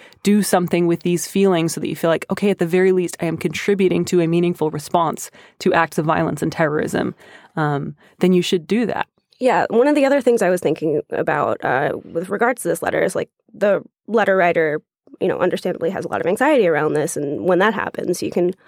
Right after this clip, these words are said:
Speaker 2: often feel paralyzed and, like, how to help, just because the tragedy is, like, at such a large level that it's hard to figure out where exactly you wanna focus your energy. But there are ways to address that, or ways to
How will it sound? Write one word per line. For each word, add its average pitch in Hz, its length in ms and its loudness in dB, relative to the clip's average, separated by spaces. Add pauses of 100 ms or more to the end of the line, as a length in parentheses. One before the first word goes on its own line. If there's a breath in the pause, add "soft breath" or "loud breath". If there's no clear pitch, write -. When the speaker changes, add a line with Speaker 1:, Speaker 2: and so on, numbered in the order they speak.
(340 loud breath)
Speaker 2:
often 156 240 -2
feel - 320 -2 (340)
paralyzed - 760 0
and, - 80 2
like, - 160 0
how - 220 2
to - 60 4
help, 180 220 -4
just - 220 -4
because - 160 -2
the 180 80 -6
tragedy 170 400 -4
is, 147 100 -4
like, - 180 -10 (1080 soft breath)
at 180 140 0 (160)
such - 540 -2
a 170 60 2
large 175 380 2
level 208 320 2
that 160 160 2
it's - 120 -2
hard 190 240 0
to 190 100 -2
figure 180 280 -2
out 175 280 0
where 175 260 2
exactly 165 360 -2
you 185 120 -2
wanna - 160 0
focus 233 320 -2
your - 80 -4
energy. - 300 -4
But 180 220 -2
there 185 420 2
are 208 180 0
ways 190 720 -2 (300)
to - 220 0
address - 380 -2
that, - 420 0 (160)
or 170 280 2
ways 170 400 0
to 165 300 -2